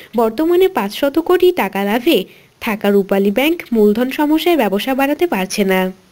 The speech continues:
বিশেষ করে বিদেশে ব্যবসা বাড়াতে সমস্যা হচ্ছে। এজন্য তিনি সরকারের কাছে মূলধন বাড়াতে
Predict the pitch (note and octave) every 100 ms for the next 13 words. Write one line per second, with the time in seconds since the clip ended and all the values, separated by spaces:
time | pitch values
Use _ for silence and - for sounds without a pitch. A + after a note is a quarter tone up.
0 | _ _ _ _ - C#4 F4 F#4+ - G4
1 | A#3+ D4 - - A#3+ B3 C#4 F4 A3 F#3
2 | G#3 C4 D4 D#4 F#4+ D#4 G#3 G3+ - G3+
3 | F#3+ - F#3+ F#3+ F#3+ _ _ _ _ -
4 | D4+ F4+ G4 G#4 G4 C4 D4 - A3+ A3
5 | A3 G#3+ G#3+ G#3+ A3+ G3 G3 A#3+ C#4 D#4+
6 | F4 D#4+ B3